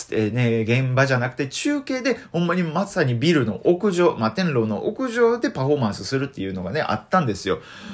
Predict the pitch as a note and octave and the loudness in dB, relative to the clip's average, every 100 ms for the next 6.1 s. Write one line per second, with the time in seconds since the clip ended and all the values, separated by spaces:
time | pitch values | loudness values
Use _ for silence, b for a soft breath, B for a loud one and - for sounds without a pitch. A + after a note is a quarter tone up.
0 | F#3 - - A3+ B3 B3 B3 G3 - - | -12 -6 0 2 2 0 6 6 4 -8
1 | - C3+ B2+ G#2+ G#2 C3+ B2+ B2 G#2 A2+ | -2 2 2 2 4 4 4 2 0 0
2 | G#2+ A2+ A2+ A#2 B2+ D#3 E3 D3 - G#2+ | 0 0 -2 0 2 2 2 0 0 0
3 | G2+ G2+ C3 A#2+ - - G#2 F#2 E3 F#3+ | 2 2 4 4 0 -2 0 0 -4 -4
4 | F3+ E3+ - - E3+ - - F3 C#3 B2+ | -4 -4 -6 -4 -4 -4 0 2 4 4
5 | C3 C3 B2 - - - - - A2 - | 2 2 -2 -2 -8 -12 -6 0 0 -2
6 | C3+ | -10